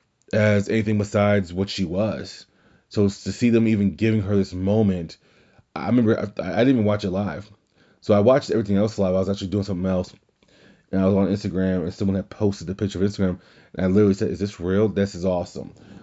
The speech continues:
That's my first legit raw thought, because it is awesome, man. Because even if I didn't think she could, she was at that level, I'm sure she's always thought that.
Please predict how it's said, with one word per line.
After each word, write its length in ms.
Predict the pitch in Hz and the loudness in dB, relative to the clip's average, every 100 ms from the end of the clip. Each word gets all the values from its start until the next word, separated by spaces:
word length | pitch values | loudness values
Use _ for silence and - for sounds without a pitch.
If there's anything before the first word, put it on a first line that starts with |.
| - - | -20 -2
That's 180 | 104 98 | 0 2
my 120 | 98 | 0
first 460 | - - 107 101 - | 0 0 2 0 -2
legit 460 | 98 87 95 101 - 98 | -4 -2 -2 -2 -4 -2
raw 340 | 101 104 98 | 2 2 2
thought, 460 | - 107 98 80 - - - _ _ _ | -2 -2 -2 -4 -10 -20 -20 _ _ _
because 300 | - 180 185 | 2 6 8
it 60 | 190 | 8
is 200 | 196 117 | 8 6
awesome, 440 | 85 90 - 92 | -2 -4 -10 -6
man. 280 | 95 101 110 | -4 -2 -2
Because 340 | 117 135 107 _ _ _ | -2 -2 -4 _ _ _
even 160 | 170 175 | 0 2
if 100 | 107 | 2
I 120 | 107 | 2
didn't 200 | 135 104 | 2 2
think 140 | 95 - | -2 -4
she 120 | 92 | -4
could, 420 | 92 73 - 98 | -6 -6 -10 -8
she 180 | - 113 | -2 0
was 160 | 101 | 2
at 120 | 101 101 | 0 0
that 120 | 95 | 0
level, 400 | 95 95 95 - _ _ _ - | 2 2 0 -4 _ _ _ -4
I'm 80 | 139 | 0
sure 160 | 147 | 0
she's 240 | - 143 123 | 0 2 2
always 320 | 92 90 - | 2 0 -4
thought 240 | 95 90 | -6 -6
that. 320 | 98 98 117 | -2 -2 -2